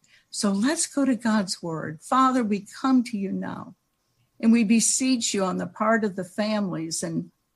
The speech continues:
what's happening in the United States of America. You've sequestered us. You've given us time at home. But what are we listening to? Are we reading your word? Are we sharing your word? Are we taking this as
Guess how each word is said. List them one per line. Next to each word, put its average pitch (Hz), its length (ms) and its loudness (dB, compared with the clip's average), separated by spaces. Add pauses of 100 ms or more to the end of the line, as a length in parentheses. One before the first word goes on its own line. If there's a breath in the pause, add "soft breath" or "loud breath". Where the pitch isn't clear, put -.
(560)
what's 202 240 -2
happening 214 480 2
in 180 120 0
the 180 220 -2
United 196 340 -2
States 185 400 -4
of 175 120 -6
America. 175 640 -6 (420)
You've 214 140 -2
sequestered 220 800 -2
us. 165 220 -4
You've 190 180 -4
given 220 300 0
us 214 180 0
time 226 420 0
at 175 120 -6
home. 202 400 -2
But 185 260 -6
what 285 100 0
are 302 100 0
we 254 140 0
listening 202 640 -2
to? - 260 -12 (440 soft breath)
Are 233 80 2
we 226 160 4
reading 254 480 4
your 220 180 0
word? 175 500 -4
Are - 120 -2
we 226 140 -2
sharing 247 560 0
your 180 200 -2
word? 156 440 -10 (400 soft breath)
Are 226 100 2
we 226 120 4
taking 247 540 2
this 214 200 0
as 196 180 -4